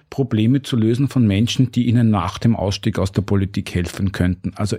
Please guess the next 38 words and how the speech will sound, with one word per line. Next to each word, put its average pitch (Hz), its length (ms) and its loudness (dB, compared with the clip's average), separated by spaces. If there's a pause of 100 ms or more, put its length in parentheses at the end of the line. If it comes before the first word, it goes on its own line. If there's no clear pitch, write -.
ehrlich 113 380 2
zu 110 120 -6
bleiben 104 360 0
in 107 60 2
dem 113 180 -2
Anliegen, 107 460 -2 (240)
angstfrei 127 640 0
zu - 180 -12
bleiben, 107 520 0 (300)
aber 90 280 0 (240)
bleib 90 220 -2
bei 104 80 0
der - 160 -4
Konstellation 92 680 -2
angstfrei. 92 560 -4
Ja? 92 260 -2
Das 90 140 -4
sind 101 160 0
alles 95 300 0
Menschen 98 420 2
und 92 160 -2
wenn 95 140 2
das 98 120 -2
um, 104 200 0
wenn's 98 180 0
um 107 80 2
Existenzbedrohung 107 840 0
geht, 98 180 -2
wenn 104 80 2
du 104 80 2
dann, 104 160 0
sagen, 110 160 0
vielleicht 98 320 -4 (460)
schon - 160 2
eine 98 80 2
Familie 110 580 2
hast, - 380 -8
ja, 110 260 -2